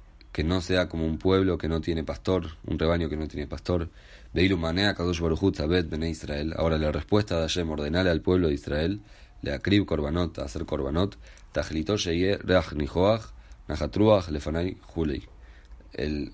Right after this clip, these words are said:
objetivo final es que haya reach nijoach, que haya un aroma placentero, que es justamente el najatruach, el placer que tiene Hashem cuando se cumple su voluntad. Betamua beyoter, y esto es algo que no se entiende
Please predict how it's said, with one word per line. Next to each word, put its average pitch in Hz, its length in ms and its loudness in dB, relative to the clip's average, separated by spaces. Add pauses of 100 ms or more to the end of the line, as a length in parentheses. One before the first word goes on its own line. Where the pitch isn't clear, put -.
objetivo 80 560 2
final 98 320 2
es 90 100 -2
que 87 140 -2
haya 87 240 0
reach 87 260 0
nijoach, 76 460 0
que - 140 -2
haya 80 200 0
un 80 140 0
aroma 80 340 -2
placentero, 73 720 0 (580)
que 85 200 0
es 82 100 -4
justamente 90 800 2
el 80 100 -4
najatruach, 80 640 0
el - 80 -6
placer 85 400 0
que 80 240 -2 (380)
tiene 90 200 0
Hashem 92 300 0
cuando 82 220 2
se 82 80 -4
cumple 85 260 0
su 78 120 -6
voluntad. 78 400 -2 (760)
Betamua 87 420 0
beyoter, 85 400 0
y 92 60 4
esto 98 140 -2
es 90 80 -2
algo 90 200 4
que 85 100 -2
no 82 120 -2
se 82 80 -8
entiende 82 520 -4